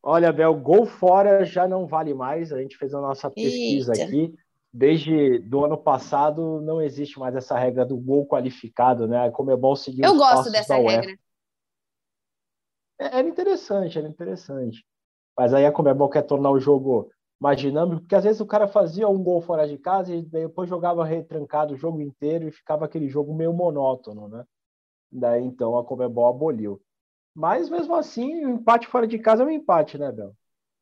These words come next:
Speaker 2: Sim, sim, eu acho que, é, faz falta pro Santos esse. Poderia fazer falta, né? Que eu acho que é um Santos que até conseguiria fazer um gol fora, mas eu espero, de fato, que seja um Santos que empate fora de casa e consiga a vitória dentro de casa. Acho que esse é um,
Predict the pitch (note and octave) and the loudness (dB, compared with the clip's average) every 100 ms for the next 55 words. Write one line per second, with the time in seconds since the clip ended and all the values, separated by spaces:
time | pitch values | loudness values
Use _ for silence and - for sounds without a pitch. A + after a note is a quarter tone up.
0 | _ _ _ _ _ _ _ _ _ _ | _ _ _ _ _ _ _ _ _ _
1 | _ - E4+ D#4+ C4 D4+ C#4+ B3+ A#3+ B3 | _ -4 0 2 0 0 2 4 4 4
2 | - D4 D4 D4 C#4+ C#4 A#3+ A3 _ _ | 0 0 2 2 2 0 -2 -6 _ _
3 | _ A3 A3+ A3 - B3 D4+ - A#3+ C#4 | _ 2 2 4 2 0 -2 -2 -2 -2
4 | C#4 A#3+ - A3+ C4 B3 A3 A3 A3+ F#3+ | -8 -10 -8 -8 -6 -4 -4 -2 -2 -2
5 | _ _ _ _ - - C#4 D#4+ - E4+ | _ _ _ _ -12 -2 2 2 2 0
6 | D4+ C#4+ A#3 G#3+ G#3 A3 B3 A#3 B3+ C4 | 0 2 2 2 -2 -2 -2 -4 -6 -4
7 | B3+ - B3+ C4 D4 C#4 B3+ C4 C4 A#3+ | -4 -2 -2 -2 -2 -2 0 0 0 0
8 | A#3+ A3+ A3 A3 A3 B3+ - _ _ A3 | 0 0 2 4 4 4 -2 _ _ 0
9 | A3+ C4 B3+ C4+ B3+ C#4+ C#4 C4+ C#4+ - | 4 2 4 2 2 -2 -2 -2 -6 -6
10 | C#4 C4+ C4+ C4 B3+ - C4+ C4 C4 - | -4 -4 -4 -6 -6 -6 -2 2 0 -2
11 | D4 - B3 A#3+ - B3 A#3+ C4 C#4 _ | -8 -6 -6 -6 -2 2 4 2 -4 _
12 | - A#3+ B3 B3 B3+ A#3+ B3+ B3 A#3 A#3+ | -6 -2 0 0 0 0 0 0 0 -2
13 | B3 B3 C4 G3 G3+ - A3+ G#3+ A#3 A#3+ | -6 -4 0 0 0 -4 -4 0 0 0
14 | A#3 G#3+ | -4 -8